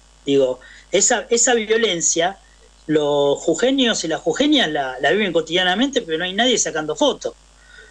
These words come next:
Entonces, eh, tenemos que, que tomar conciencia, como decía Gabriela, es muy importante, eh, organizarnos y a quién votamos, a quién votamos.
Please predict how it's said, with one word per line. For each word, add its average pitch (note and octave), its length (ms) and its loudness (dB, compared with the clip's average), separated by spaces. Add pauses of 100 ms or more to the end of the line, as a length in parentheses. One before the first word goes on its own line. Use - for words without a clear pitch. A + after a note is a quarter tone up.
(180)
Entonces, E3+ 1000 0 (320)
eh, C#3 640 2
tenemos A#3 400 0
que, D3+ 600 -2 (360)
que D3+ 140 0
tomar A3 320 -2
conciencia, G3+ 500 0
como D#3 140 -4
decía D#3 200 -2
Gabriela, F#3+ 380 2
es E3 60 -10
muy G#3+ 160 -6
importante, A3 800 0 (440)
eh, C3+ 760 2 (240)
organizarnos F#3 760 0
y E3+ 80 -2
a D#3 100 -2
quién B3+ 200 -2
votamos, F#3+ 640 -4 (100)
a - 140 -4
quién A#3 200 -2
votamos. F#3+ 640 -2